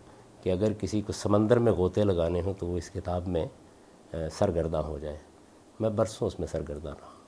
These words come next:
زمخشری کی مفصل میں نے کئی مرتبہ پڑھائی ہے، صرف پڑھی ہی نہیں ہے، کئی مرتبہ پڑھائی ہے۔ آ، طالب علموں کو پڑھائی ہے، وہ لوگ ابھی موجود ہیں جن کو میں نے پڑھائی ہے۔ شرح ابن عقیل دو مرتبہ طالب علموں کو پڑھائی ہے۔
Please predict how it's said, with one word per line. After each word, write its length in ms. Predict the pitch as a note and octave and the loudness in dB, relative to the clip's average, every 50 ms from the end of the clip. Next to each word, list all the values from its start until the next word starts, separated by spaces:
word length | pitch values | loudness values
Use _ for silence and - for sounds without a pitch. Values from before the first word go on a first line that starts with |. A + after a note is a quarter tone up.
| - - - - - - - - - - - - | -20 -20 -20 -20 -20 -20 -20 -20 -20 -20 -8 -4
زمخشری 460 | F2 F#2 A2 A2+ - - - - C#3+ | 0 2 2 2 0 0 -2 -2 -2
کی 120 | B2 B2 | 0 2
مفصل 440 | A2 F#2 F2+ - G#2+ G2 - - B2+ | 0 0 2 2 0 2 2 0 0
میں 200 | A2+ G#2 F2 F2 | 2 2 2 2
نے 120 | F#2 F#2+ F#2 - - | 2 0 -2 -2 2
کئی 220 | - B2+ C#3 C#3+ | 4 4 4 4
مرتبہ 460 | B2+ G#2+ F2+ G2 F#2+ - - G2 A2+ A#2+ - - | 4 2 0 -2 -2 -4 -4 -4 -4 -4 -2 0
پڑھائی 400 | G2 D#2+ D2+ D2+ E2+ F#2 D#2+ D2+ | 0 0 2 2 0 0 0 -2
ہے، 60 | D2+ - - | -6 -12 -16
صرف 240 | - - - F#2+ F2 - - | -12 -6 -4 -4 -4 -2 0
پڑھی 220 | F#2 G2+ A#2+ C3+ | 2 2 4 4
ہی 60 | C3 A2+ | 2 2
نہیں 180 | G2 F#2+ G#2 | 2 0 0
ہے، 140 | B2 D3 D#3 - | 0 -4 -6 -2
کئی 160 | - C3 C3 | 0 2 2
مرتبہ 320 | B2 G2+ D#2+ D2+ - - C#2+ - | 2 2 -2 -4 -4 -6 -6 -4
پڑھائی 340 | - D2+ C#2+ - - - E2 | -4 -6 -6 -6 -6 -10 -12
ہے۔ 140 | F2+ - - - - - - - - - - - - | -14 -18 -20 -20 -20 -20 -20 -20 -20 -20 -14 -10 -8
آ، 100 | D#2+ D#2+ D#2+ - | -6 -6 -6 -2
طالب 220 | - F#2+ F#2+ G2 | 2 2 4 4
علموں 240 | F#2+ G2 G#2 A2 A2 | 4 4 4 2 2
کو 80 | A2 A2+ G#2+ | 2 0 -2
پڑھائی 280 | G2+ G2 F#2 G2 G2+ B2 | 0 0 0 0 0 -2
ہے، 40 | |
وہ 140 | D3+ C#3 G2+ | -2 -4 -2
لوگ 180 | D#2 D#2+ D#2+ D#2+ | 0 0 0 2
ابھی 160 | E2+ F2 F2+ | 0 0 0
موجود 440 | F2 E2 D#2+ D#2+ D2+ G2 G#2 G#2+ A2+ | 0 2 0 2 2 0 0 0 2
ہیں 60 | A2 | 2
جن 140 | G#2+ G#2 G2+ | 0 0 -2
کو 120 | - G2 | -2 -6
میں 120 | G2 F#2+ G2+ | -6 -6 -6
نے 60 | G#2 G2+ | -6 -4
پڑھائی 360 | - F#2+ F2 F2 F2+ F#2 F#2 G2 | -2 -2 0 0 0 -2 -2 -4
ہے۔ 60 | G#2+ - - - - - - - - | -6 -10 -14 -20 -20 -20 -20 -20 -16
شرح 240 | - - - B2 B2+ | -2 4 6 6 8
ابن 240 | B2+ B2 A2 A#2 A2+ | 6 4 4 4 4
عقیل 380 | A2 G2+ F#2+ - A#2 A#2+ B2 B2+ - - - - - - - - - - - | 4 4 4 4 2 2 2 0 -2 -12 -20 -20 -20 -20 -20 -20 -20 -14 -8
دو 240 | F#2+ F#2 C3 C#3 | -2 2 4 4
مرتبہ 420 | B2 G#2 F#2 - - - - D#2+ - - - - - - - - - - - - - - | 4 2 0 -4 -4 -2 -2 -2 -2 -2 -8 -18 -20 -20 -20 -20 -20 -20 -20 -20 -10 -6
طالب 220 | F2+ F2 E2 D#2+ | -2 -2 0 0
علموں 240 | E2 D#2 D#2+ D#2+ C#2+ | 0 -2 -2 -2 -4
کو 100 | - - - | -4 -6 -10
پڑھائی 260 | - D#2 D2+ C#2 C#2+ | -10 -10 -8 -8 -10
ہے۔ 220 | - - - - | -12 -14 -16 -20